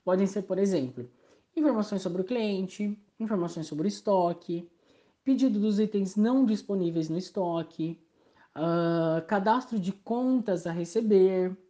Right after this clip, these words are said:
diários, ah, de venda, notas aos depósitos de mercadoria,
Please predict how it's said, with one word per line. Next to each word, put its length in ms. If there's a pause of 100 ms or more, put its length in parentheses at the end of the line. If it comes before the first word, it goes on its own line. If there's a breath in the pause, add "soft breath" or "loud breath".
(600 soft breath)
diários, 1200
ah, 480
de 160
venda, 920 (400 soft breath)
notas 680
aos 220
depósitos 560
de 80
mercadoria, 1000